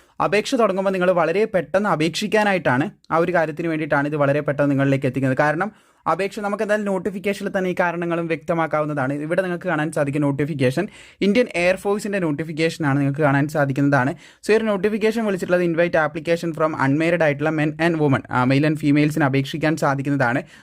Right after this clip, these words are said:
So ഇപ്പോൾ ഈ ഒരു വീഡിയോ നിങ്ങൾക്ക് കാണാൻ സാധിക്കും, സീറോ ടു ബാർ ടു തൗസൻഡ് ട്വൻറ്റി സിക്സ് നോട്ടിഫിക്കേഷൻ വന്നിട്ടുണ്ട് ഇതിൻ്റെ. ഇപ്പോൾ ഈ വീഡിയോ ചെയ്യാൻ കാരണം ഇതിൻ്റെ അപേക്ഷ തുടങ്ങാൻ പോകുന്നത്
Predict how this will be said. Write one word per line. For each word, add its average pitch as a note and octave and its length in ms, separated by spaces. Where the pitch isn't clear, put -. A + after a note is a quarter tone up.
So G3+ 40
ഇപ്പോൾ A#3 260
ഈ - 80
ഒരു A3 160
വീഡിയോ E3 200
നിങ്ങൾക്ക് D#3+ 280
കാണാൻ D3+ 260
സാധിക്കും, D#3 380
സീറോ D#3+ 180
ടു D#3 140
ബാർ E3 160
ടു D#3 120
തൗസൻഡ് D#3 300
ട്വൻറ്റി D3 260
സിക്സ് C#3 180
നോട്ടിഫിക്കേഷൻ D#3+ 580
വന്നിട്ടുണ്ട് C#3 340
ഇതിൻ്റെ. B2+ 220
ഇപ്പോൾ A#3 160
ഈ - 20
വീഡിയോ G#3 220
ചെയ്യാൻ G3 220
കാരണം F3 320
ഇതിൻ്റെ E3 220
അപേക്ഷ E3 360
തുടങ്ങാൻ E3+ 360
പോകുന്നത് D#3+ 220